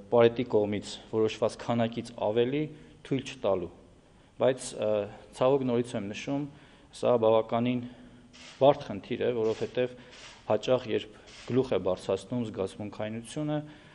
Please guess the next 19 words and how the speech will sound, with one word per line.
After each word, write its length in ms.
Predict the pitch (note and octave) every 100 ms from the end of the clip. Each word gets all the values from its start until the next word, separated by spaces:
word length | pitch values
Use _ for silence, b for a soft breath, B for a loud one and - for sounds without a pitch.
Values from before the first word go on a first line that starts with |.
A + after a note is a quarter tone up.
| B
այն 260 | - A2+ A2
է, 80 | G#2
երբ 240 | G2 G2
մարդիկ 320 | G#2 G#2 A#2
կորցնում 500 | - G2+ - A2+ A2
են 140 | G#2+ G#2
հարազատներ, 800 | G#2+ F#2+ G2 G2+ - C3+ D3+ -
ը, 960 | - - - _ _ _ _ - F2+ F2 F2+
դժվար 440 | G2+ B2 B2 C3 A#2
է 20 |
լինում 440 | G#2 A2 C3+ C#3+ C#3 B B B B B _
մարդկանց 460 | A#2+ A2 - A#2
բացատրել 540 | G#2+ G2+ - G#2+ C3 A#2+
խնդրի 360 | A2 F#2+ A2+
կարևորությունը։ 840 | - G2 G2 F#2+ F#2+ - G2 F2 F#2 B B B
Ես 180 | C3
հորդորում 480 | - C3 B2 B2+ C#3+
եմ 140 | A#2 G2+
ձեզ 360 | A2+ C#3 C#3+